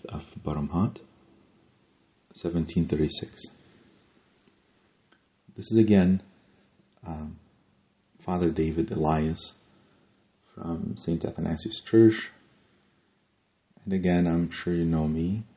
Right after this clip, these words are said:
and this, uh, is today's sermon for Sunday.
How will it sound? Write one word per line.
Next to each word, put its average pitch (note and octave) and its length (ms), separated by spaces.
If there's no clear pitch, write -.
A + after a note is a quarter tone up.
and D#2 300
this, - 420
uh, D#2 280
is D#2+ 480
today's G#2+ 580
sermon F2+ 460
for E2 80
Sunday. D#2+ 520